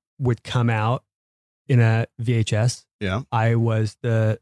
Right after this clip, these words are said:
Speaker 1: P A to drive them to the studios.
Speaker 2: And that was before this job.
Speaker 1: That was before
Speaker 2: Okay,
Speaker 1: this.
Speaker 2: so you
Speaker 1: Yeah,
Speaker 2: had
Speaker 1: so,
Speaker 2: a little bit of
Speaker 1: so I knew
Speaker 2: experience. Yeah, you
Speaker 1: kind
Speaker 2: knew
Speaker 1: of
Speaker 2: what was
Speaker 1: what, but I,
Speaker 2: happening.
Speaker 1: but I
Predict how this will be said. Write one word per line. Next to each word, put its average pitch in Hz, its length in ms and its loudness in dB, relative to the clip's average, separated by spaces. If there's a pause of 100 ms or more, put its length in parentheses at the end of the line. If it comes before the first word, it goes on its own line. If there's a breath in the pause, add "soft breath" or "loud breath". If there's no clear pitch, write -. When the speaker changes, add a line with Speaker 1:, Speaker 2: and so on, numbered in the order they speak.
(100)
Speaker 1:
P 123 160 0
A 110 160 0
to 120 100 -6
drive 101 300 -2
them 110 140 0
to - 100 -16
the - 60 -14
studios. 110 680 0 (260)
Speaker 2:
And 147 100 0
that 170 80 2
was 196 100 0
before 139 640 -4
this 107 220 -4
job. 73 240 -10 (360)
Speaker 1:
That 120 100 4
was 120 140 4
before 127 400 -4
Speaker 2:
Okay, 139 160 0
Speaker 1:
this. 120 160 -2
Speaker 2:
so - 40 0
you 147 80 0
Speaker 1:
Yeah, 127 60 0
Speaker 2:
had 190 100 0
Speaker 1:
so, 165 60 0
Speaker 2:
a - 20 -2
little 311 140 -2
bit 156 140 -4
of 117 140 -6
Speaker 1:
so 220 80 0
I 240 100 0
knew 208 220 2
Speaker 2:
experience. 202 80 -6
Yeah, 185 60 -2
you 175 60 0
Speaker 1:
kind 185 200 0
Speaker 2:
knew 180 60 0
Speaker 1:
of 156 80 -2
Speaker 2:
what 160 60 0
was 151 120 -2
Speaker 1:
what, 113 120 -2
but 156 100 -2
I, 156 60 0
Speaker 2:
happening. 147 220 -6
Speaker 1:
but 156 120 -2
I 151 240 -2